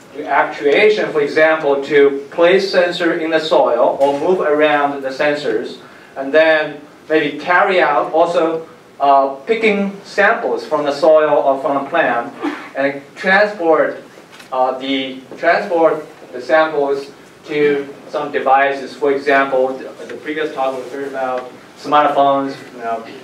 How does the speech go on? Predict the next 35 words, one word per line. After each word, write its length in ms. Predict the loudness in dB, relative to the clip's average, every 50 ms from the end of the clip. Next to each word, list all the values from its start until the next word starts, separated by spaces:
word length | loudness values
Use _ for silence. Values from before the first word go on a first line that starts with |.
| -18 -14
detecting, 520 | -14 -12 -6 -6 -6 -4 -4 -8 -10 -10 -10 -14 -14 -18 -20 -20 -20 -10 -6
uh, 360 | -2 -2 0 0 0 -2 0
lab 220 | 0 0 2 2 2
on 200 | 0 -2 -2 -4
chip 400 | -4 -2 0 0 0 -4 -8 -16 -20 -14 -10
and 160 | -10 -10 -8
smartphones, 800 | -4 0 0 0 0 0 0 -2 0 0 -2 -4 -6 -10 -16 -18 -20 -14 -2
processing, 720 | 0 0 2 2 -2 -4 -4 -8 -10 -10 -12 -14 -16 -18 -20 -20 -20 -20 -20 -20 -12 -6
uh, 320 | -2 0 2 2 2 2 0
analysis, 560 | 0 0 2 2 2 0 -2 -4 -4 -6 -8
and 220 | -6 -6 -6 -6
so 180 | -2 -2 -2 -2
on. 100 | -2 -4
So, 440 | -2 2 2 4 4 2 0 -4 -8 -14 -20 -20 -20 -10
uh, 320 | -2 0 2 4 4 4 4
there 120 | 4 4 4
are 120 | 4 2
a 20 | 2
few 260 | 0 -2 -2 -2 -2
possible 460 | -2 0 0 0 0 0 -2 -2 -2
sensors. 480 | 0 -2 -4 -2 0 2 2 2 2 2
I 160 | 2 0 2
think, 200 | 0 -4 -6 -6 -8 -4
uh, 300 | 2 2 2 2 2 0
some 240 | 0 0 0 4 4
are 280 | 4 4 4 2 0 -2 -4 -10 -16 -20
specific 580 | -20 -18 -14 -12 -6 0 2 4 4 2 2 2
to, 380 | 4 4 4 4 2 0 -4 -8 -12 -16 -14 -2 0
uh, 40 | 2 4 4 4 2 0 -4 -2 2
uh, 40 | 4 6 6 6 4 4
our, 300 | 4 4 4 4 0 -2 -8 -12 -4 2
uh, 240 | 4 4 4 4 2
some 140 | 2 2 2
of 100 | 4 4
our 200 | 4 2 2